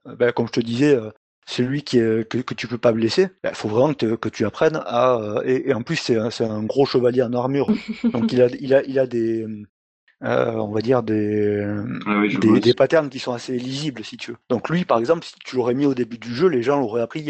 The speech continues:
Speaker 1: directement. Là, le problème, c'est que déjà, faut passer le premier boss et ensuite, faut s'engager sur le bon chemin.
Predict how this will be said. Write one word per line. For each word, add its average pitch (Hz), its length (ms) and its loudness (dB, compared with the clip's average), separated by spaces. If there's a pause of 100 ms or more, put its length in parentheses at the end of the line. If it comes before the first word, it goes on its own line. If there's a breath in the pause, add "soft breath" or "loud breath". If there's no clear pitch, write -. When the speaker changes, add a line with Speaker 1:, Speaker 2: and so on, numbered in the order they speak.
Speaker 1:
directement. 127 460 0
Là, 120 140 2
le 139 60 0
problème, 143 300 2
c'est 131 120 -2
que 117 200 -4 (120)
déjà, 127 240 2
faut 123 140 -4
passer 117 220 -2
le 123 60 -2
premier 123 300 0
boss 156 260 4
et 135 40 -8
ensuite, 120 260 -12
faut 127 320 -4
s'engager 127 420 -2
sur 131 160 -4
le 113 80 0
bon 135 160 2
chemin. 131 320 -4